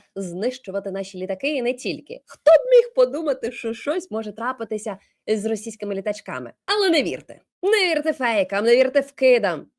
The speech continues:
Моїми словами, тепер Гаспарян вимушений розпочинати свої ефіри. Мама мія! Ще трошки, і буде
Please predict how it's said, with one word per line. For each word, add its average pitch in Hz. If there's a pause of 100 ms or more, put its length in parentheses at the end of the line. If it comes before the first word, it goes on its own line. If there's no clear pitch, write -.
Моїми 311
словами, 247 (420)
тепер 302
Гаспарян 262
вимушений 247 (100)
розпочинати 403
свої 370
ефіри. 370 (140)
Мама 277
мія! 269 (240)
Ще -
трошки, 330 (180)
і 262
буде 285